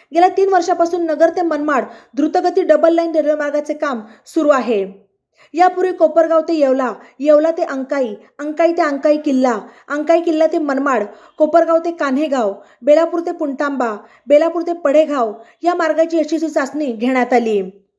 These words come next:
आता गुरुवारी एकोणतीस फेब्रुवारीला बावीस किलोमीटर डबल लाईन रेल्वे मार्गाची चाचणी घेण्यात आली. आतापर्यंत एकूण एकशे सात किलोमीटर अंतराची चाचणी पूर्ण केल्याची माहिती दीपक कुमार,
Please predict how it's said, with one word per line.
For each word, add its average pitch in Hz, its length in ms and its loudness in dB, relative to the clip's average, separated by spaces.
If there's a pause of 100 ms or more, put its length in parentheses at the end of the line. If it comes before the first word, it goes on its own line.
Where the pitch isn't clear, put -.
(760)
आता 330 200 4
गुरुवारी 359 440 2
एकोणतीस 339 420 -6
फेब्रुवारीला 302 640 0 (320)
बावीस 311 340 -2
किलोमीटर 339 420 -2
डबल 294 340 4
लाईन 320 220 0
रेल्वे 302 180 0
मार्गाची 294 380 -2
चाचणी 285 340 -6
घेण्यात 262 340 0
आली. 220 320 0 (800)
आतापर्यंत 381 560 2
एकूण 339 360 0 (220)
एकशे 302 240 0
सात 381 300 -2
किलोमीटर 349 340 0
अंतराची 320 380 2
चाचणी 320 340 -2
पूर्ण 311 300 -2
केल्याची 302 380 0
माहिती 277 540 -4 (180)
दीपक 339 340 2
कुमार, 311 340 0